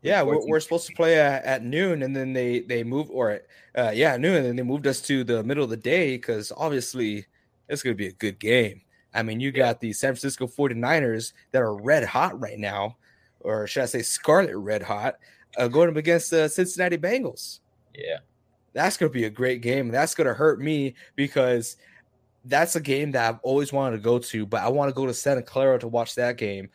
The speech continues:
Speaker 1: which is the San Francisco forty-niners against the Cincinnati Bengals. They're my top two favorite teams in the N F L. Of course,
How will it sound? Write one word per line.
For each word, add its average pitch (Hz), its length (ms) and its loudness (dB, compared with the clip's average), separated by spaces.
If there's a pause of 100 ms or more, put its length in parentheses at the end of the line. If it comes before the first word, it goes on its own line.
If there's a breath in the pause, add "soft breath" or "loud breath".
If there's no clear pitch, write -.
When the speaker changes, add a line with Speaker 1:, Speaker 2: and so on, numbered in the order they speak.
(180 soft breath)
Speaker 1:
which 117 240 -4
is 110 140 -6
the 117 80 -8
San 135 160 -4
Francisco 131 340 -4
forty-niners 120 400 0
against 120 260 -6
the 117 80 -8
Cincinnati 120 420 0
Bengals. 117 420 2
They're 117 80 -2
my 110 200 0
top 117 300 -4
two 120 180 -6
favorite 113 280 -2
teams 113 260 -6
in 113 40 -4
the 110 40 0
N 110 80 0
F 107 160 -4
L. 107 160 4
Of 104 80 -4
course, - 380 0